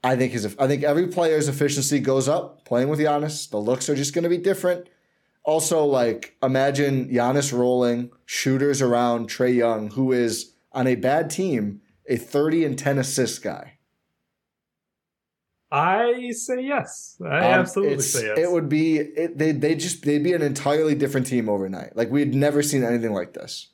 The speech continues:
Speaker 1: And if
Speaker 2: No.
Speaker 1: Chris is still there, then it's like, okay, your offense is suddenly, like, just ridiculous.
Speaker 2: Yeah, then you're just, like, then you're just a mid defensive team then?
Speaker 1: Yeah, probably.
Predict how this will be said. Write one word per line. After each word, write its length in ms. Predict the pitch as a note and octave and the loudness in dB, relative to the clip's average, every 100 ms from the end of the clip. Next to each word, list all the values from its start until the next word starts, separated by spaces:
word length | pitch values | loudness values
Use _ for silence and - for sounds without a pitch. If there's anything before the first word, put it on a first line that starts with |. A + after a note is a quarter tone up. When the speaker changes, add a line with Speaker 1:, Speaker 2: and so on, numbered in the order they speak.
| _ _ _ _ - | _ _ _ _ -2
Speaker 1:
And 100 | D#3+ | -2
if 120 | C#3 | 0
Speaker 2:
No. 100 | C3 | 0
Speaker 1:
Chris 180 | C4+ C#4+ | 2 0
is 100 | - | -2
still 220 | A3 F#3 | 0 2
there, 440 | C#3 F#3+ C#4+ E4+ - _ _ - | 2 2 0 -4 -16 _ _ -2
then 140 | G#3 | 0
it's 160 | B3 - | 0 0
like, 220 | C#3+ A#2+ | 0 0
okay, 300 | C3 C#3 B2 | -2 0 0
your 120 | G#2+ C3+ | 2 2
offense 400 | C#3 C#3+ A#2+ G#2 | 0 0 -2 -2
is 100 | - | -2
suddenly, 340 | B2 A2 G#2 | 0 0 -2
like, 180 | F#2 F2+ | -2 -2
just 180 | A2+ - | -4 -4
ridiculous. 760 | E2 G#2 G#2+ - - - - _ _ _ _ _ - | -2 -2 -2 -10 -10 -12 -14 _ _ _ _ _ -4
Speaker 2:
Yeah, 260 | A#2+ G2+ - | -2 -2 0
then 160 | C#3 D#3+ | 0 2
you're 140 | D#3 | 2
just, 220 | C3+ D3 C#3 | 0 -2 0
like, 180 | A#2+ - - - | -2 -4 -14 -4
then 180 | B2+ C#3 | 0 2
you're 120 | C3 | 2
just 180 | C#3 D3 | 0 -2
a 160 | A2+ - _ _ _ _ _ _ _ _ | -2 -4 _ _ _ _ _ _ _ _
mid 500 | D#3+ C#3 B2+ C#3 C3 | -2 0 2 0 0
defensive 500 | C#3+ C#3 C3 C3 D3 | -2 0 0 -2 -6
team 300 | C3+ D3+ D3+ | -4 -4 -4
then? 220 | D#3 D#3 D3+ - - | -6 -10 -12 -16 -2
Speaker 1:
Yeah, 300 | A#2 F2+ - _ _ _ - | 0 0 -6 _ _ _ -2
probably. 560 | D#3+ F#3+ A2 G#2+ G#2+ | 0 2 2 0 0